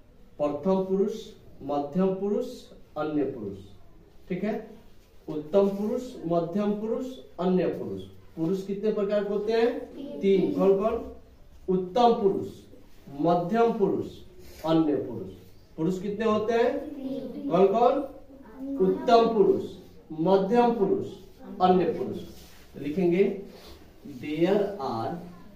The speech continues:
Speaker 1: there are three, three kinds, three kinds of person।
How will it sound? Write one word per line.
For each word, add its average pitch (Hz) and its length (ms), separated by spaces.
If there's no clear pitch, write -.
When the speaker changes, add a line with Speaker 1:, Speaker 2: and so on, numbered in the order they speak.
Speaker 1:
there 170 580
are - 540
three, 196 420
three 175 460
kinds, 151 480
three 180 320
kinds 180 380
of - 460
person। 151 540